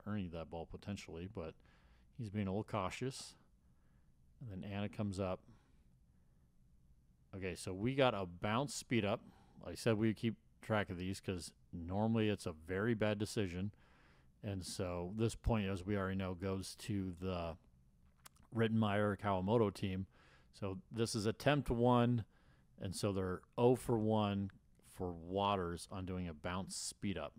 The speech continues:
because you can't hit the ball as hard as you want to,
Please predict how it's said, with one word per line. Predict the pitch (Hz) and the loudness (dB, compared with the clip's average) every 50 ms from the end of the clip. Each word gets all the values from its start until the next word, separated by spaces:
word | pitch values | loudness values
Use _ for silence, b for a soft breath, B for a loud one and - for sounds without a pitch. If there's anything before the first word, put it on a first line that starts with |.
| - - - - _ _ | -18 -20 -20 -20 _ _
because | - 90 80 - 87 80 80 82 82 82 - - b b b b b b b b b b _ _ - | -10 -10 -8 -8 -8 -8 -6 -8 -8 -10 -12 -14 b b b b b b b b b b _ _ -16
you | - 87 | -14 -14
can't | - - - 98 95 95 | -10 -6 -4 -4 -2 -2
hit | 107 101 | -2 -2
the | 110 101 | -2 0
ball | 98 107 104 104 | 0 2 2 2
as | 107 95 | 0 0
hard | - 101 104 104 | 0 -2 -2 0
as | 98 104 | 0 -2
you | 120 110 | -2 -2
want | 101 101 95 92 - - | -2 -2 -2 -2 -4 -6
to, | - 104 98 98 101 | -4 -4 -2 -2 -4